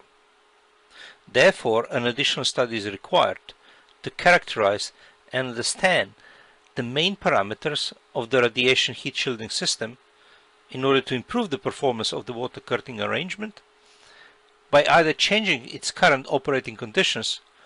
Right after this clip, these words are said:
or installing an additional row of water sprinklers. The initial tests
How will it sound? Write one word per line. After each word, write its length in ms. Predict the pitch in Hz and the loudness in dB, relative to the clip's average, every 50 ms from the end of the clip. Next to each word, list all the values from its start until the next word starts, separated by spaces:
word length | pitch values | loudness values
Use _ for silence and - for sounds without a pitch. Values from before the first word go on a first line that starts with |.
| - - - - _ _ _ _ | -20 -20 -20 -20 _ _ _ _
or 220 | - 156 180 190 | 2 2 4 4
installing 560 | 190 175 - - - 139 131 135 135 139 - - - | 4 0 -2 -2 0 0 0 0 -2 -8 -10 -10 -6
an 120 | 143 127 | -4 -2
additional 460 | 123 113 - - - - 156 135 127 | -2 -2 -2 -2 -2 -2 -2 -2 0
row 280 | 113 110 110 113 127 - 226 233 _ _ | 2 2 2 2 0 -4 -10 -18 _ _
of 160 | - 107 95 101 | -10 -10 -8 -4
water 280 | 104 104 - - 127 | -6 -6 -4 -6 -6
sprinklers. 760 | - - - - - 110 98 - - - 101 - - - - - _ _ _ _ _ _ _ _ _ _ _ _ _ _ _ _ _ _ _ _ _ _ _ _ _ _ _ _ _ _ _ _ _ _ _ _ _ _ _ _ _ _ _ _ _ _ _ _ _ _ _ _ _ _ _ _ - - - - - - _ _ _ | -6 -6 -8 -6 -8 -10 -10 -10 -14 -14 -10 -10 -10 -10 -12 -14 _ _ _ _ _ _ _ _ _ _ _ _ _ _ _ _ _ _ _ _ _ _ _ _ _ _ _ _ _ _ _ _ _ _ _ _ _ _ _ _ _ _ _ _ _ _ _ _ _ _ _ _ _ _ _ _ -14 -14 -14 -14 -18 -20 _ _ _
The 160 | 180 - 143 143 | -6 -4 -2 -2
initial 340 | 143 185 - - - 185 | 0 0 2 2 2 2
tests 520 | - - - 202 175 - - - - - | 0 2 2 4 4 4 2 -2 -2 -6